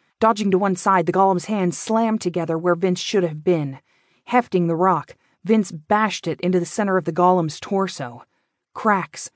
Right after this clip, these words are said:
spread rapidly from the force of the blow, magic seeping out quickly through those fractures. The golem slowed down to a crawl as it bled out from Vince's straightforward attack.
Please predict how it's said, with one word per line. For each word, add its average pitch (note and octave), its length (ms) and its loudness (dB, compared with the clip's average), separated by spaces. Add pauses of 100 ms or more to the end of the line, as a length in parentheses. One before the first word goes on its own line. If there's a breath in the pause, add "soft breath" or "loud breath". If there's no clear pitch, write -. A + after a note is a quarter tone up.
spread F3+ 560 0
rapidly F#3 500 0
from F3+ 200 0
the E3+ 80 0
force F#3 300 -4
of E3 80 -8
the E3 80 -4
blow, E3+ 400 2 (400)
magic F#3+ 520 -2
seeping F#3 500 -2
out D#3+ 180 -2
quickly F3 420 -4
through F3 180 -4
those E3 200 -2
fractures. E3+ 680 -2 (640)
The F3+ 80 -6
golem G3 440 2
slowed G3+ 460 0
down E3+ 300 0
to F3 160 -4
a E3 40 -2
crawl D#3+ 600 0
as E3 160 -6
it - 100 -8 (100)
bled F3 320 2
out C#3+ 300 -6 (280)
from F3 200 0
Vince's D#3+ 380 -2
straightforward D#3+ 680 -2
attack. C3+ 640 -8